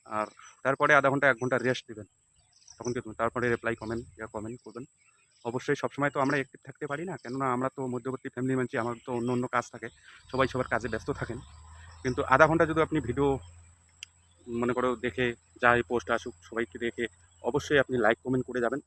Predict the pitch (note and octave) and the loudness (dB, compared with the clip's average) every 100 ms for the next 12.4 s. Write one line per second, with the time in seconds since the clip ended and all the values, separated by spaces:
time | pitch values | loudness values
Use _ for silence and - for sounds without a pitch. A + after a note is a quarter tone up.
0 | - B2+ - B2+ - C#3 - _ _ _ | -12 -8 -2 -2 -2 -14 -14 _ _ _
1 | _ _ - D3 C3+ C#3+ - C3 B2 A#2+ | _ _ -6 -2 -2 -2 0 2 2 0
2 | A2+ - A#2 A#2 A#2 G#2+ A2 G#2 C#3 F3+ | -2 -4 -12 -10 -8 -8 -8 -2 2 6
3 | E3+ E3 D#3 - E3 E3 C#3+ D3+ D3+ _ | 4 4 -2 -2 0 2 2 0 -2 _
4 | - - _ _ _ _ _ _ - C3+ | -20 -20 _ _ _ _ _ _ -10 -6
5 | D#3 C3+ C3 B2+ A#2+ B2 - - - - | 0 2 2 0 0 0 -2 -20 -20 -4
6 | A2+ A#2 A#2+ A#2+ A#2 A#2 A#2+ - A#2 A#2 | -2 -2 -4 -6 -4 -6 -8 -4 -2 -2
7 | - A#2 A#2+ - _ _ - - - - | -6 -12 -12 -14 _ _ -20 -20 -16 -6
8 | B2+ C3 - B2 B2 G#2+ - A2+ - - | -4 -4 -6 -8 -6 -6 -8 -12 -12 -8
9 | A#2+ A#2 A#2+ B2+ A#2+ - A#2+ A2+ - A2+ | -4 -2 -4 -10 -16 -12 -8 -8 -8 -6
10 | A2 B2+ A#2 A#2+ B2 - A2+ A#2 A#2+ A#2 | -6 -6 -8 -6 -6 -6 -6 -4 -4 -6
11 | A#2+ - A2+ A2 A#2+ A2+ G#2+ G#2+ A#2 _ | -8 -12 -18 -16 -16 -16 -14 -14 -16 _
12 | _ _ _ A2+ | _ _ _ -10